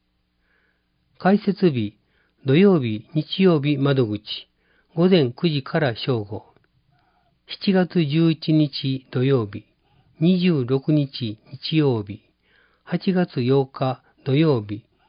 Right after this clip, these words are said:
二十三日日曜日、九月十二日土曜日、二十七日日曜日。ただし、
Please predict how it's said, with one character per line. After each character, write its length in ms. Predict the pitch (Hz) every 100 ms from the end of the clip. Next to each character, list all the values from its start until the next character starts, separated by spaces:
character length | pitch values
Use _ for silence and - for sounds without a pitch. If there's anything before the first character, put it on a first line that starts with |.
| _ -
二 200 | 170 185
十 220 | 180 139
三 300 | - 160 147
日 380 | 117 104 - - _ -
日 320 | 135 - 160
曜 200 | 139 120
日、 220 | 101 98 _ _ _ _ _ _ _
九 200 | - 202
月 340 | 165 135 120
十 240 | 110 151 165
二 160 | 165
日 460 | 151 110 - - _
土 140 | 123 127
曜 300 | 151 127 101
日、 180 | 101 _ _ _ _ _
二 200 | 151 175
十 240 | 165 156 117
七 240 | - -
日 180 | 156 151 - - - _ -
日 320 | 131 - 160
曜 240 | 160 123
日。 180 | 101 98 _ _ _ _ _ _ _ _ _ _ _ _
た 100 | 160
だ 140 | 185
し、 340 | 180 135 110